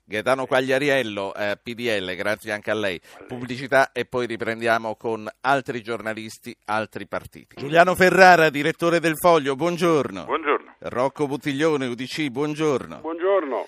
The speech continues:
Speaker 1: Stiamo aspettando ancora Lega Nord e Italia dei Valori. Direttore Ferrara, sul Foglio di ieri, nel quale, confermando la vocazione di approfondimento del suo quotidiano, ha riportato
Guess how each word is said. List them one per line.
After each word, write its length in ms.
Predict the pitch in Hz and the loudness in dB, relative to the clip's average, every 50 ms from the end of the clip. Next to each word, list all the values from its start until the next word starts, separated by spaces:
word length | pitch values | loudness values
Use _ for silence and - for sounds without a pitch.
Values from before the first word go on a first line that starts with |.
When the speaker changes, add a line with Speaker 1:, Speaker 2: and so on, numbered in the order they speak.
| - _ | -12 _
Speaker 1:
Stiamo 280 | _ - 101 104 104 | _ -4 -4 -4 -2
aspettando 500 | 110 104 - - 107 - 123 120 123 123 | -4 -6 -6 -8 -4 -2 0 0 0 -2
ancora 380 | 123 123 120 - 143 135 131 127 | -4 -6 -2 -2 0 2 2 2
Lega 240 | 127 131 123 131 131 | 2 0 0 0 0
Nord 500 | 123 135 131 135 135 131 120 123 139 - | 0 0 0 0 -2 -2 -2 -2 -2 -2
e 120 | - 131 131 | -2 -4 -4
Italia 480 | 131 127 - 131 127 131 123 127 123 | -4 0 2 2 4 4 2 0 -2
dei 160 | 107 120 120 | 0 -2 -2
Valori. 440 | 117 110 123 120 127 123 117 101 104 101 | -2 -2 -2 0 0 -2 -2 -4 -6 -8
Direttore 540 | 107 131 143 156 - - 151 127 117 120 113 | -4 -4 -4 -4 -2 -2 0 0 0 0 -2
Ferrara, 520 | - 135 135 127 120 120 110 107 101 110 | 0 0 0 2 2 2 2 2 2 0
sul 220 | 110 - 131 131 127 | -4 -4 -8 -8 -6
Foglio 420 | - - 151 156 151 143 131 127 | -2 0 2 2 2 0 -4 -6
di 220 | 107 110 117 113 | -6 -8 -10 -6
ieri, 340 | 117 131 131 135 135 131 123 | -4 -2 0 0 0 -2 -4
nel 160 | 110 101 101 | -6 -6 -8
quale, 320 | 92 - 110 113 113 110 101 | -4 0 2 2 2 0 -4
confermando 680 | - 101 95 - - 92 92 95 101 101 101 101 98 92 | -6 -10 -10 -8 -8 -8 -6 -6 -6 -6 -6 -8 -8 -8
la 100 | 87 92 | -8 -8
vocazione 560 | 87 90 82 90 92 - - 95 95 92 92 | -8 -8 -10 -12 -12 -12 -12 -12 -12 -12 -10
di 80 | 80 87 | -10 -10
approfondimento 840 | 82 - - 82 80 - 90 90 87 85 82 90 90 90 90 - | -12 -10 -12 -16 -14 -14 -14 -12 -12 -12 -12 -12 -12 -12 -12 -12
del 100 | 85 82 | -12 -12
suo 180 | 80 - 90 87 | -14 -14 -14 -14
quotidiano, 580 | - 92 85 - 85 80 90 92 95 95 92 85 | -14 -14 -16 -16 -12 -8 -6 -6 -6 -6 -8 -10
ha 60 | 80 | -10
riportato 640 | 80 80 - 87 82 - - 95 95 95 - 95 | -12 -12 -14 -14 -16 -10 -6 -6 -6 -6 -6 -10